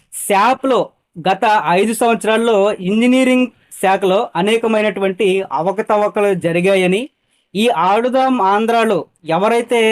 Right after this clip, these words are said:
స్పోర్ట్స్ కోటాలో త్రిబుల్ ఐటీ, మెడికల్, ఇంజనీరింగ్ ప్రవేశాలు పొందిన వారిపై కూడా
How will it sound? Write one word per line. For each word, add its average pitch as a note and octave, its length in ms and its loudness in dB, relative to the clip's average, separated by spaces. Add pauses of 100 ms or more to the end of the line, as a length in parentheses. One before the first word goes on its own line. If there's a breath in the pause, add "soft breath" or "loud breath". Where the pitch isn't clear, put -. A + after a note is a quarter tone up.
(220)
స్పోర్ట్స్ A#3 560 0
కోటాలో G#3 460 0 (500)
త్రిబుల్ G3 320 0
ఐటీ, A#3 240 -2 (280)
మెడికల్, G#3 420 0 (200)
ఇంజనీరింగ్ A3+ 580 0 (100)
ప్రవేశాలు B3 680 0
పొందిన G#3+ 320 0
వారిపై G3 340 2 (140)
కూడా F#3 220 2